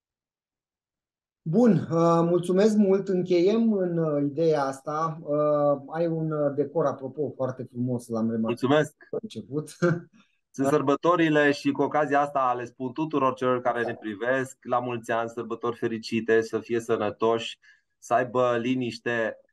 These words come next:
Speaker 2: iarăși, nu doar ca și cuvânt, ci la modul, m-, la modul propriu, să aibă liniște. Și să, m, se bucure de,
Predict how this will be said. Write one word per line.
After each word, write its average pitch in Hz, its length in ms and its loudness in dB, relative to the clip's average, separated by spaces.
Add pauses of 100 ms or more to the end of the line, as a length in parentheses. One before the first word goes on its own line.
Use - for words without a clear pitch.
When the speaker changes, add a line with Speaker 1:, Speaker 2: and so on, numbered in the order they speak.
Speaker 2:
iarăși, 117 580 -2
nu 110 360 -6
doar 120 360 0
ca 104 120 -4
și 107 160 -10
cuvânt, 101 360 -2
ci - 140 -8
la 110 200 4
modul, 110 640 -2
m-, 98 540 -2
la 101 120 2
modul 110 380 -2
propriu, 117 440 -2
să 101 120 -6
aibă 107 240 0
liniște. 95 600 -6 (540)
Și 135 100 0
să, 135 480 2
m, 123 320 -10
se 120 140 -6
bucure 127 480 4
de, 117 200 2